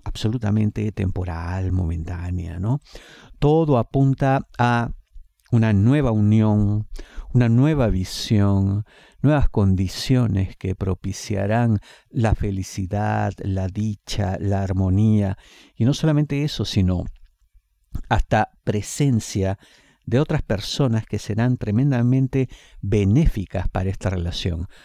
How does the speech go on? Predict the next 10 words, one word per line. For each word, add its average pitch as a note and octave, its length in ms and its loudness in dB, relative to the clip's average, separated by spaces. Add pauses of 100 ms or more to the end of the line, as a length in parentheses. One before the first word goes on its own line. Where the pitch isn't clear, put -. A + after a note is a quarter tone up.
(300)
Puede G#2+ 240 2
ser, G#2+ 180 2
pues, G#2 220 -2
intervención F#2+ 580 0
de F#2+ 140 -2
personas F#2+ 420 -2
amigas, G2 600 2
parientes, F#2+ 680 -4
en G2 120 0
fin, F#2+ 200 2